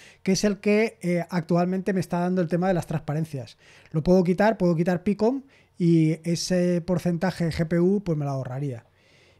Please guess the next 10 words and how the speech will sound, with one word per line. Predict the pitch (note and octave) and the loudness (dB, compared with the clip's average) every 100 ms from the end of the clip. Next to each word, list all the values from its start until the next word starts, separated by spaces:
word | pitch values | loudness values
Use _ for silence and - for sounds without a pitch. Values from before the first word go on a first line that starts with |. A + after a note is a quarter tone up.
| _ E3+ | _ 4
Y | |
luego | E3 F3 F#3 | 6 6 4
esto | - | 0
es | F3+ | -2
Xorg, | D#3+ D3 F3+ D#3 - _ | -2 -2 -2 -4 -6 _
claro | - E3 D3+ | -6 -4 -4
que | C#3 | -6
esto | - | -6
es | D3+ | -6
evidente. | C#3+ D3 D#3+ B2 | -4 -4 -6 -8